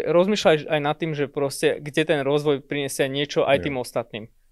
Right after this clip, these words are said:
Speaker 2: Tak povedal si, že oni sú odstupňované v tej dôležitosti,
Speaker 1: Áno.
Speaker 2: takže ja som si z toho zobral to, že stále to isté, že tá komunita je dôležitejšia ako ten jedl-, jednotlivec. Čisto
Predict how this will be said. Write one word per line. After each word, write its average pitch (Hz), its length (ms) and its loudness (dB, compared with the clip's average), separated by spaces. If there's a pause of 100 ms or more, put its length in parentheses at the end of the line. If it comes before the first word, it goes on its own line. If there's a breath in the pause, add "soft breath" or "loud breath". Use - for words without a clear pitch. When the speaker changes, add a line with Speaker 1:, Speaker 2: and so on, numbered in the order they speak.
(200)
Speaker 2:
Tak - 160 -14
povedal 113 360 0
si, 104 120 -8
že 92 120 -8
oni 92 140 -6
sú - 160 -12
odstupňované 78 720 -10
v - 60 -20
tej 82 220 -8
dôležitosti, 80 560 -4 (140)
Speaker 1:
Áno. 127 100 -4 (300 soft breath)
Speaker 2:
takže 95 240 -8
ja 98 120 0
som 104 140 -6
si 98 180 -10
z 90 100 -12
toho 95 160 -4
zobral 87 300 -4
to, 78 280 -10
že 78 400 -14 (520)
stále 90 360 -2
to 87 80 -4
isté, 80 320 -12
že 87 160 -12
tá 87 80 -6
komunita 95 720 -4
je 87 160 -8
dôležitejšia 82 640 -6
ako 85 100 -10
ten 80 160 -12
jedl-, 78 300 -14
jednotlivec. 85 560 -12
Čisto - 240 -12